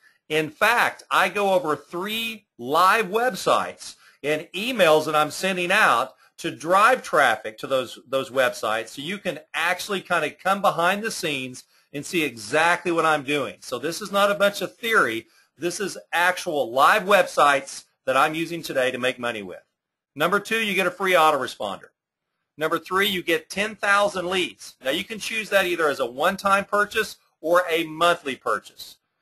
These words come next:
And number four is an option. I'll write the emails for you. So either you're, maybe you don't have any confidence in writing the own, your own emails, or number two, you just don't have the time.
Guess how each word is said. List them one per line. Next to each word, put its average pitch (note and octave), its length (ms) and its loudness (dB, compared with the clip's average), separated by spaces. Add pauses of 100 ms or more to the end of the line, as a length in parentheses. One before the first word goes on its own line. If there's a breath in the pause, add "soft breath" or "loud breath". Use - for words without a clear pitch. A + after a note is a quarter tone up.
(140)
And D3+ 100 -6
number F#3+ 240 2
four A#3+ 300 4
is A#3 100 0
an A3 80 0
option. A3 440 0 (120)
I'll A#3+ 220 2
write A3+ 280 4
the F#3+ 180 -10
emails F#3 420 -4
for A3 260 0
you. B2 180 -6 (540)
So E3 440 2
either F#3+ 560 2
you're, E3+ 360 -2
maybe F#3+ 260 2
you F#3 60 -2
don't F#3+ 160 6
have F#3 120 4
any D3 140 -4
confidence G3+ 680 2
in G3 80 -4
writing G3+ 280 4
the G3 120 -2
own, G3+ 140 -4
your F#3 320 -2
own F#3+ 100 4
emails, G3 560 2 (320 soft breath)
or E3+ 180 6
number F3+ 220 4
two, A3 480 0
you D#3+ 100 -10
just G3+ 160 -8
don't A#3+ 120 -2
have A3+ 160 0
the A3+ 40 -8
time. A#3+ 360 -6